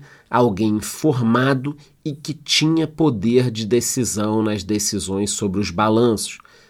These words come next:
Na petição, Americanas diz também que o ex-dirigente não apresentou contraprovas em nenhum momento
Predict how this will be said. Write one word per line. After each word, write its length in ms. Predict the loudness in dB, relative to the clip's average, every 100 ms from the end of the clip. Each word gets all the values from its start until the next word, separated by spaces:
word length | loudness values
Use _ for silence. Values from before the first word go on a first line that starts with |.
| _ -4
Na 240 | 0 0
petição, 760 | 0 -4 -4 -2 2 4 2 -2
Americanas 720 | -2 0 0 -2 -2 0 -4
diz 360 | -4 -4 -2
também 440 | -2 -2 0 0 -2
que 380 | -4 -4 -4 -6 -18 _ _
o 240 | -2 6
ex-dirigente 1300 | 8 8 8 2 0 0 2 2 0 0 0 -4 -12 -16 _ _ _ -2
não 520 | 4 6 6 6 2
apresentou 920 | 2 0 0 0 -2 -2 0 2 2
contraprovas 1120 | 0 -2 -2 0 0 0 -2 0 0 -2 -2
em 100 | -2
nenhum 380 | 0 0 2 4
momento 720 | 4 4 4 2 2 -2 -10